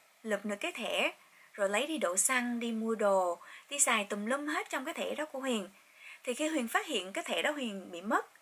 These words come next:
Huyền chỉ có việc gọi lên ngân hàng và nói là, "Ờ, tôi bị mất cái thẻ rồi, những cái, cái số tiền đó không phải là tôi xài." Thì ngay lập tức họ sẽ trả lại tiền đó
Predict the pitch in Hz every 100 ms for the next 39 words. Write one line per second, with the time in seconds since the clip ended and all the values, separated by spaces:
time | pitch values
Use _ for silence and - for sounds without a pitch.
0 | _ _ - - 262 247 214 208 359 330
1 | 208 208 190 208 269 254 262 247 233 208
2 | 175 - - - - - 202 202 214 285
3 | 277 - 208 202 185 - 226 196 294 381
4 | 247 202 226 208 185 - - - - 190
5 | 190 240 339 - - - 349 339 349 285
6 | 196 262 269 - 233 233 233 226 233 196
7 | 165 - - - - 226 262 285 254 202
8 | - 392 427 - - - - 175 190 220
9 | 202 185 226 170 214 170